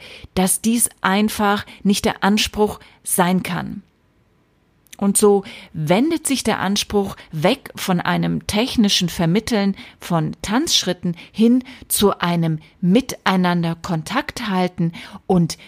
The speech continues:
miteinander sich bewegen als grundsätzliche Trainingseinheit und nicht den Anspruch haben,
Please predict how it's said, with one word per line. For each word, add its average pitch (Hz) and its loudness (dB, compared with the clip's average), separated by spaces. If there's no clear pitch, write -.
miteinander 175 0
sich 190 -4
bewegen 175 -2
als 170 -2
grundsätzliche 180 0
Trainingseinheit 165 -4
und 175 -2
nicht 240 2
den 175 4
Anspruch 180 -4
haben, 160 -2